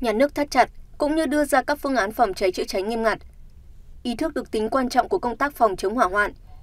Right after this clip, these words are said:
nhiều chung cư mini ở Hà Nội đã có sự thay đổi rõ rệt để đảm bảo hơn về an toàn. Kể từ sau vụ hỏa hoạn kinh hoàng, rất nhiều nơi trước đây không có thiết bị phòng cháy chữa cháy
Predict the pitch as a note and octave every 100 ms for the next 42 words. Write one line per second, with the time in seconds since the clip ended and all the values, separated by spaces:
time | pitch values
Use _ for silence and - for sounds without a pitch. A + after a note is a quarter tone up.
0 | - C#4+ C4 D#4+ D4+ D4+ D4 C#4+ D4 -
1 | G3 F#3+ G3 G#3 - - - A#3 A#3+ A3+
2 | - - A3 G#3+ F3+ - A3 B3 G#3+ -
3 | - - A#3+ A3+ A3+ G#3+ F#3+ F#3 C4 A#3+
4 | G#3 G#3 G#3+ F#3+ E3+ E3+ - - - -
5 | - - - - - - - - - -
6 | - - C4+ A3+ A#3+ - C4+ A#3+ A#3 F#3+
7 | F#3 G#3 - B3 A3+ G#3 F3 - - -
8 | - D#4 D4 G#3 B3 A#3 D4+ B3+ C4 D#4
9 | D4 B3 D4+ B3+ B3+ - G3 F#3+ F#3+ B3+
10 | B3+ G3+ F#3